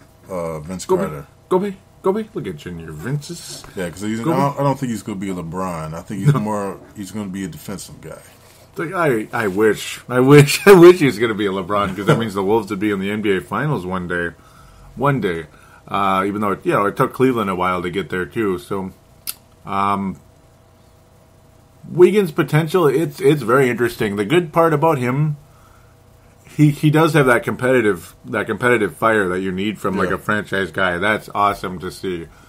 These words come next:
Speaker 2: Uh, it seemed like he, he had a forty-point game in, in college. In, in his, you know, it's only his freshman year. That's all he got to do was freshman, or that's all he chose to do. Excuse me.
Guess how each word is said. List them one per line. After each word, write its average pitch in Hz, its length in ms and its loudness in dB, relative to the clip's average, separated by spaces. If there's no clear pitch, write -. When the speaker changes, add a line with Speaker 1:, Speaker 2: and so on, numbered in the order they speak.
Speaker 2:
Uh, - 320 -10
it 151 160 -12
seemed 196 220 0
like 147 180 4
he, 185 160 2
he 160 320 0
had 185 160 6
a 147 60 4
forty-point 131 580 2
game 127 260 2
in, 98 140 -2
in 98 180 -6
college. 92 540 -2
In, 104 180 -4
in 95 220 -2
his, 92 180 -6
you 98 80 -6
know, 85 140 -6
it's 85 100 -8
only 98 220 -2
his 87 100 -2
freshman 92 440 -6
year. 95 180 -2
That's 92 180 -6
all 92 140 -2
he 87 80 -4
got 92 220 -2
to 90 60 -6
do 87 220 -6
was 87 160 -6
freshman, 98 520 -8
or - 100 -6
that's - 180 -6
all 202 100 -2
he 92 100 -4
chose 120 300 0
to 98 100 -8
do. 95 120 -2
Excuse 95 320 -8
me. 98 160 -6